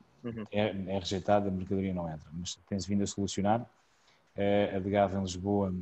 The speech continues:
Speaker 2: com a de Évora, têm estado sistematicamente, eh, sempre, eh, à frente do, do, dos problemas que têm havido,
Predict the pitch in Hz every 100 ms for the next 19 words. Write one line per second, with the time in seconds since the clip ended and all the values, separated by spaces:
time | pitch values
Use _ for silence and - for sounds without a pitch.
0 | 92 - - 98 98 98 101 90 90 101
1 | 98 92 98 90 - 107 - 104 98 104
2 | 101 101 101 95 - 95 92 92 - 92
3 | 90 90 87 85 80 - 80 78 90 -
4 | 98 92 - 92 92 87 87 92 - 92
5 | 92 90 92 90 98 117